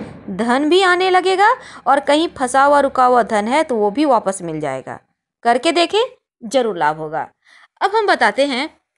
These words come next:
अगर किसी लड़की की या लड़का का, कभी-कभी क्या होता है, लड़कियों की शादी नहीं हो पाती, उम्र बीत रही है, माँ पापा बहुत परेशान होते हैं, भाई बहन लोग परेशान होते हैं, तब क्या करेंगे? तब ऐसे में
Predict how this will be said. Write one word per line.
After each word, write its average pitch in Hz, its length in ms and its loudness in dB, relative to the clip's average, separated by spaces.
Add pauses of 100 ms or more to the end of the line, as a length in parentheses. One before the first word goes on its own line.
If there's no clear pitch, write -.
(760)
अगर 294 340 2 (340)
किसी 359 220 2
लड़की 262 480 0
की 302 380 0 (600)
या 233 100 0
लड़का 190 360 -2
का, 190 220 -6
कभी-कभी 311 420 -4
क्या 285 160 0
होता 254 240 2
है, 277 240 -2
लड़कियों 247 320 -6
की 285 80 -8
शादी 247 360 -4
नहीं 240 160 -4
हो 220 60 -6
पाती, 226 520 -4 (280)
उम्र 302 220 0
बीत 247 280 -4
रही 240 240 0
है, 247 200 0
माँ 226 400 0
पापा 226 280 2
बहुत 214 320 -4
परेशान 220 440 -2
होते 233 220 -2
हैं, 233 280 -4 (440)
भाई 226 240 2
बहन 247 220 0
लोग 240 160 2
परेशान 233 400 2
होते 233 220 -2
हैं, 247 140 -4
तब 285 100 0
क्या 285 200 0
करेंगे? 294 420 0 (500)
तब 359 340 2
ऐसे 196 340 0
में 226 300 -4